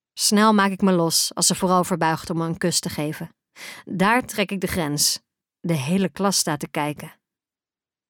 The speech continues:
"Veel plezier, liefje." Mams ogen zijn waterig. Snel draai ik me om en loop terug naar mijn fiets. Achter me hoor ik Nao zeggen dat hij haar gaat missen en dat hij voorzichtig zal zijn.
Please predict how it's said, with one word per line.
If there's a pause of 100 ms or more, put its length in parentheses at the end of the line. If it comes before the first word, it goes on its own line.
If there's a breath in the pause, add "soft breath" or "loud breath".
(180)
"Veel
plezier,
liefje." (760)
Mams
ogen
zijn
waterig. (340 loud breath)
Snel
draai
ik
me
om (220 loud breath)
en
loop
terug
naar
mijn
fiets. (800)
Achter
me
hoor
ik
Nao
zeggen
dat
hij
haar
gaat
missen (300 loud breath)
en
dat
hij
voorzichtig
zal
zijn.